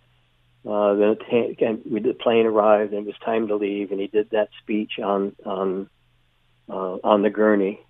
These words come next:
And then we loaded him in the ambulance, and it was a, in the am-, ambulance was a doctor from Thunder Bay who accompanied him home,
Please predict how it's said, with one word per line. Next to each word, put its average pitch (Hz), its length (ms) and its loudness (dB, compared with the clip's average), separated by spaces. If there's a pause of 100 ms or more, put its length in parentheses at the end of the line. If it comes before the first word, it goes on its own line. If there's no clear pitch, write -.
(300)
And 101 460 -4
then 107 180 0
we 104 100 -2
loaded 110 360 2
him 107 180 -2
in 104 60 -4
the 104 140 0
ambulance, 101 500 -2
and 104 100 -2
it 104 60 -4
was 98 140 -6
a, - 600 -14
in 104 60 -4
the 104 120 2
am-, 110 400 4
ambulance 110 520 0
was 104 180 0
a 98 60 2
doctor 101 400 -2
from 104 180 -2
Thunder 107 300 2
Bay 101 260 4
who 101 160 0
accompanied 107 460 0
him 95 140 -2
home, 104 400 2